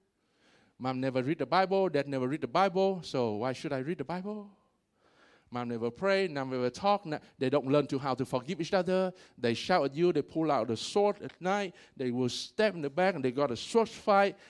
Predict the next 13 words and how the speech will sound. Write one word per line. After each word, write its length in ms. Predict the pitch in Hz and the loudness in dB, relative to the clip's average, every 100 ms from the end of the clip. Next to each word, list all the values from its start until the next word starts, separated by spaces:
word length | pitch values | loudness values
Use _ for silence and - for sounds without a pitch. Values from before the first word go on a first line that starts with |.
| _ | _
and 180 | 131 123 | -4 -2
then 80 | 135 | 0
they 80 | |
got 240 | 135 151 123 | -2 -4 0
bloody 320 | 160 196 208 | 4 4 4
and 100 | 175 | 2
got 220 | 147 - | 2 0
tired, 360 | 185 190 196 156 | 4 6 6 4
and 40 | |
they 80 | 123 | 2
go 100 | 131 | 0
to 120 | 127 | 0
sleep. 400 | 127 226 254 - | -2 0 -2 -4